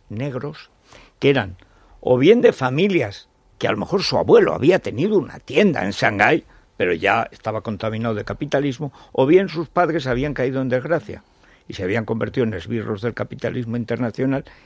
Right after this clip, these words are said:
y eran insultados por los profesores, golpeados por los alumnos y exhibidos, alumnos y luego profesores, pero los propios alumnos, apaleados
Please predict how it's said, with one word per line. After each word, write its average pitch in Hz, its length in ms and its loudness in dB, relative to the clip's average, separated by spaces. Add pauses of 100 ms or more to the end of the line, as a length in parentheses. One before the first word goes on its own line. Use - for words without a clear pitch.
(160)
y - 80 2
eran 151 280 2
insultados 139 720 -2
por - 240 -8
los 120 120 -8
profesores, 139 760 -10 (600)
golpeados 147 680 2
por 117 180 -4
los 151 200 -2
alumnos 147 520 -2 (280)
y 139 140 0
exhibidos, 175 760 2 (440)
alumnos 180 580 2 (320)
y - 100 -18
luego 110 280 2
profesores, 131 680 2 (140)
pero 131 180 4
los 104 180 0
propios - 460 0
alumnos, 123 580 0 (540)
apaleados 123 960 4